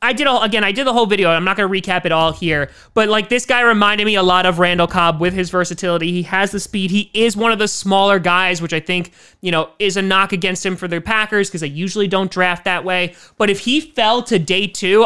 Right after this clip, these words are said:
I think that he would be a steal at sixty-two, an absolute steal, and I would absolutely love him in that spot. And finally, the last guy, I saved him for last for a reason. Let me get the negatives out of the way.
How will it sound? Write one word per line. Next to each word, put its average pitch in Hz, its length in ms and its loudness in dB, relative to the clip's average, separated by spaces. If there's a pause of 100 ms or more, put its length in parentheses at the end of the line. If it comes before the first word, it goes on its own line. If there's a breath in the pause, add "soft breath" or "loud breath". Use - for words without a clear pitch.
I 190 160 0
think 196 320 -4
that 160 220 -2
he 185 220 -4
would 170 220 -2
be 160 140 -4
a 127 60 -8
steal - 920 -2 (240)
at 160 180 -4
sixty-two, 147 600 -10
an 135 120 -14
absolute 190 560 -2
steal, 147 500 -6
and 139 120 -8
I 190 160 2
would 185 80 2
absolutely 170 400 -4
love 156 380 -2
him 139 200 -8 (160)
in 139 220 -8
that 120 260 -6
spot. - 400 -14 (500 soft breath)
And 233 240 0
finally, 214 760 0 (1080 soft breath)
the 214 100 -2
last 330 420 0
guy, 147 320 -2 (340)
I 214 80 -4
saved 285 320 -4
him 262 120 0
for 226 140 -2
last 170 300 0
for 165 80 -6
a 156 40 -4
reason. 139 340 -8
Let 175 100 0
me 254 80 -2
get 240 160 -2
the 208 80 0
negatives 160 460 0
out 139 160 -2
of 131 80 -14
the 127 80 -10
way. - 260 -14